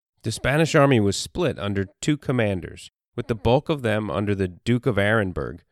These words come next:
who also happened to be the stadholder of Friesland where they were fighting, waiting to link up with his partner. But his soldiers,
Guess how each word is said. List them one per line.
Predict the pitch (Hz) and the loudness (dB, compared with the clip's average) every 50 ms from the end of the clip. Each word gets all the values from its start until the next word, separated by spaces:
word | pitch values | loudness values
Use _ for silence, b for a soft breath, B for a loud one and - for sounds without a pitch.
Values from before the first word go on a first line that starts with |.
| _ _ _ _ _ _ | _ _ _ _ _ _
who | - 160 143 | -2 -2 0
also | 113 127 135 139 - 170 143 | 0 0 0 0 0 0 0
happened | 117 127 120 - 131 123 - | 0 -2 -4 -4 -6 -6 -6
to | - 110 | -8 -6
be | 98 110 113 | -2 -2 -2
the | 104 98 92 | -2 -2 -2
stadholder | - - - - 107 107 104 104 98 98 110 101 98 98 92 92 | -4 -4 -2 0 0 2 2 0 0 0 -2 -2 0 -2 -2 -2
of | 85 - | -4 -6
Friesland | - - 170 160 147 123 95 95 92 90 90 | -8 -6 -4 -2 -2 -2 -2 -4 -4 -2 -2
where | 90 92 90 | -2 -2 -2
they | 90 90 | -2 -2
were | 90 87 90 | -2 -4 -4
fighting, | - - 135 131 110 87 85 - - _ _ _ _ _ _ _ _ _ _ _ _ _ _ - | -4 -2 -2 -2 -2 -4 -8 -12 -14 _ _ _ _ _ _ _ _ _ _ _ _ _ _ -8
waiting | 95 101 113 120 123 127 123 120 | -2 0 2 2 4 4 2 2
to | - 120 104 | 0 -2 -2
link | 98 95 95 90 90 | 0 -2 -2 -4 -4
up | 85 82 - | -6 -6 -6
with | 90 85 | -8 -6
his | 98 95 - | -6 -8 -8
partner. | - - 127 113 - - 87 - - _ _ _ _ _ _ _ _ _ _ _ _ _ _ _ _ _ _ _ _ _ _ _ _ _ _ _ _ _ _ | -4 -2 0 0 0 -2 -8 -16 -18 _ _ _ _ _ _ _ _ _ _ _ _ _ _ _ _ _ _ _ _ _ _ _ _ _ _ _ _ _ _
But | - 110 107 | -2 -2 -2
his | 101 - 180 202 220 - | 0 2 4 4 4 2
soldiers, | - - 95 87 87 85 - - 71 - - - | 0 -2 -2 -2 -2 -4 -6 -8 -10 -10 -12 -14